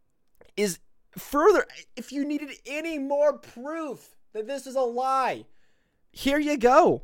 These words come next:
I'm linking it in the description of this video so you can, you can be like, "Oh, Jacob made this up."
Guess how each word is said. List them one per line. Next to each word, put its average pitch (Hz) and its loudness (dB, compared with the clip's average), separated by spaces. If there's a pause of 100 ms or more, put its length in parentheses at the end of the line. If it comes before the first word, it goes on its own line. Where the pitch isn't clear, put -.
(120)
I'm 294 2
linking 302 0
it 220 -2
in 226 -2
the 214 4
description 202 0
of - -2
this 175 0
video 180 4
so - -4
you 180 -8
can, 160 -4
you 175 -4
can 185 -2
be 170 2
like, 160 0
"Oh, 185 6
Jacob 160 4
made 156 4
this 143 0
up." 165 4